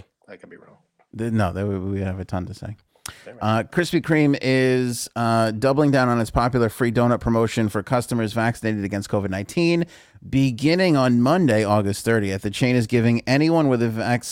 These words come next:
Speaker 2: with vaccination proof two free donuts every day until September fifth.
Speaker 1: Nice.
Speaker 2: The promotion comes following the approval of the, uh, Pfizer vaccine as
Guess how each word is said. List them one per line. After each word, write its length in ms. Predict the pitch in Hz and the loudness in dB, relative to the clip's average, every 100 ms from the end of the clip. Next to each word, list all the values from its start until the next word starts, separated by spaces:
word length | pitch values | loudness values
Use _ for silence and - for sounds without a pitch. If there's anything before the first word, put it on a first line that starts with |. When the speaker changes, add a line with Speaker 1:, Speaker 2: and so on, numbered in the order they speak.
| - | -10
Speaker 2:
with 160 | 113 110 | -6 -4
vaccination 520 | 113 123 - 123 110 | -2 -4 -2 -2 -2
proof 260 | 107 104 - | -4 -4 -4
two 200 | - 233 | -2 -2
free 160 | - 113 | 0 -2
donuts 480 | 95 87 92 - - _ _ _ _ _ - | -2 -2 -6 -10 -20 _ _ _ _ _ -2
every 420 | 196 208 208 180 | 0 2 0 0
day 600 | 110 151 170 90 - _ _ _ | 0 2 2 0 -6 _ _ _
until 400 | 113 110 - 107 | -6 -4 0 0
September 760 | 98 101 - 131 131 131 127 123 _ | 0 -4 -4 -2 0 2 0 -2 _
fifth. 640 | _ _ 101 73 - - _ _ _ _ _ _ _ _ _ _ | _ _ -6 -6 -12 -20 _ _ _ _ _ _ _ _ _ _
Speaker 1:
Nice. 560 | 95 101 - - - - - | -8 -8 -8 -10 -14 -16 -6
Speaker 2:
The 120 | 107 | -2
promotion 420 | 131 127 127 123 | 0 0 0 0
comes 240 | 135 120 - | 0 -2 0
following 420 | 120 120 120 113 | 0 2 2 2
the 120 | 107 | 0
approval 560 | 104 143 143 123 113 - | -2 0 2 2 2 2
of 400 | 104 104 101 - | 2 0 -2 -2
the, 400 | 104 104 101 - | 0 2 0 0
uh, 240 | 101 98 98 | 0 0 -2
Pfizer 720 | - 107 110 110 104 101 - | -2 -2 0 0 0 -2 -4
vaccine 680 | 110 101 - 110 107 101 - | -4 -6 -6 -4 -2 -4 -4
as 420 | 101 98 98 98 | -2 0 -2 -6